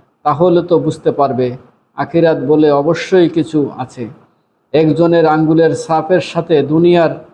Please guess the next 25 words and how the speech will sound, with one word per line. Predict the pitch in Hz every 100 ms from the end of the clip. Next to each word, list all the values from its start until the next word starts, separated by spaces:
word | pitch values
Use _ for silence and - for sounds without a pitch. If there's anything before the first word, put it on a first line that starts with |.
| _ _
আর | 147 165 156
কারোর | 160 160 160
আঙ্গুলের | 151 151 160 160
ছাপ | - - 147 147
মিলবে | 143 147 156 175 156
না। | 127 117 95 - _ _ _ -
আর | 151 143 139 -
রাসূলের | 139 147 185 175 165 - - _
বিরোধিতা | 127 156 170 156 165
করার | 156 156 151 139
তো | - 143
কোনো | 143 151 143 135 101 - 117
যুক্তিই | 147 147 165 156
নেই। | 143 123 117 - _ _ _
তিনি | 156 165 165
যে | 160 160 143
এত | 139
এত | 165 156 156 156
কষ্ট | 151 - - 165 143 - - _ _ _ -
করেছেন, | 151 160 160 151 143 - _ _
এত | 156 165
অত্যাচারে | 151 143 - 170 185 165 170 147 -
মুখ | 156 165
বুজে | 151 165 160 160
সইছেন, | 151 - 170 - 156